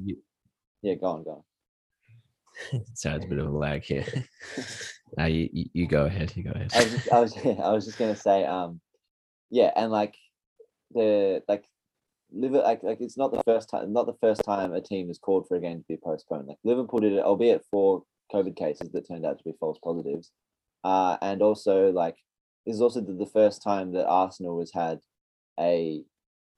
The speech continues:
Speaker 2: a game postponed. They've, they've applied for it before. Like, they p-, applied for it when they had,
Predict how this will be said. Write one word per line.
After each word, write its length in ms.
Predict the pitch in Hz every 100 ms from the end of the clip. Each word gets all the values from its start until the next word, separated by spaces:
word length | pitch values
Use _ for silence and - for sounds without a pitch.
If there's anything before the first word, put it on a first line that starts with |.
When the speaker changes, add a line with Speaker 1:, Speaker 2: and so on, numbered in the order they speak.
| _
Speaker 2:
a 60 | 95
game 260 | 92 87 85
postponed. 580 | 87 80 - 87 117 -
They've, 200 | 98 90
they've 140 | 101 98
applied 460 | 92 107 120 139
for 240 | 101 85 80
it 120 | -
before. 540 | 85 107 104 76 95
Like, 140 | 82 73
they 160 | 85 87
p-, 100 | 92 -
applied 420 | 90 101 101 104
for 180 | 90 85
it 60 |
when 140 | 80 87
they 100 | 82
had, 220 | 85